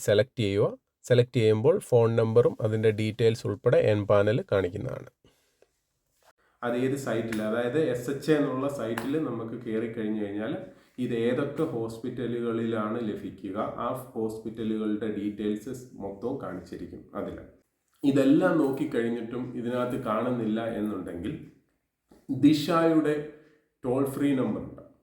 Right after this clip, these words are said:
പതിനാല് അഞ്ഞൂറ്റമ്പത്തഞ്ചാണ് ദിശയുടെ ടോൾ ഫ്രീ നമ്പർ. അതിൽ വിളിച്ചിട്ട് നിങ്ങൾക്ക് ഈ പറഞ്ഞതുപോലെ, ആ, നിങ്ങളുടെ,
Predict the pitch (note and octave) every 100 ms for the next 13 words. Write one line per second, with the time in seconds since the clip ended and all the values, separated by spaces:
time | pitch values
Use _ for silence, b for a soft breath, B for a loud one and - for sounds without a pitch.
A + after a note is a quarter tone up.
0 | - - - B2+ D3+ E3 D#3+ E3+ D3+ B2+
1 | C#3+ C#3+ B2 A#2 A#2+ A#2+ A2+ G#2+ G2+ C3
2 | - A#2+ A2+ A2+ C3+ B2 A#2+ C#3 A#2 A2
3 | G#2+ A2 F#2+ E2+ - - A#2+ C3 F3+ E3+
4 | B2+ A#2 A2+ A2 A#2+ A#2+ A#2+ B B -
5 | A#2 A#2+ A2+ A#2 A#2+ A#2+ A#2+ A2 A2 A2
6 | A2+ A2 G#2+ G#2+ A#2 D#3 - - A2 G#2+
7 | G#2 G#2 G#2 A2 A2+ A2+ A2